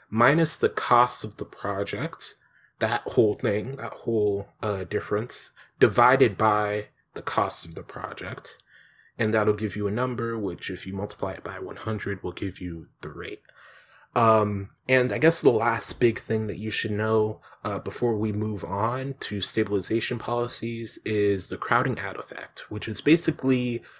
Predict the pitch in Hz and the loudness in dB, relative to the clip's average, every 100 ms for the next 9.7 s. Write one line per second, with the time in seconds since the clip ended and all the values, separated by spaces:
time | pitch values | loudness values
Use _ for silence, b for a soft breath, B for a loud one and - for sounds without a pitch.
0 | - 214 - 170 143 139 - - 175 160 | 6 6 8 6 6 4 0 2 2 2
1 | 135 127 - 120 - 120 117 113 - _ | 0 0 -4 -4 -2 0 -2 -4 -10 _
2 | 101 104 120 160 160 139 117 113 - 110 | -6 -2 4 4 4 2 4 2 4 0
3 | 98 104 98 - 110 107 - B B - | 0 -4 -6 -4 0 0 -2 B B 4
4 | 110 110 113 - - 104 101 - 92 82 | 4 6 4 2 -2 -2 -2 -4 -6 -6
5 | - 92 85 80 - - - - - - | -6 -6 -6 -8 -12 -12 -12 -12 -14 -14
6 | - _ _ _ _ _ _ _ _ _ | -16 _ _ _ _ _ _ _ _ _
7 | 107 101 92 92 - 135 131 - 104 101 | -6 -6 -6 -6 0 2 2 -2 -8 -8
8 | - 110 - 104 - - 92 87 85 - | -6 -6 -6 -8 -8 -6 -6 -4 -6 -10
9 | - 92 95 90 92 127 | -12 -8 -8 -10 -10 -8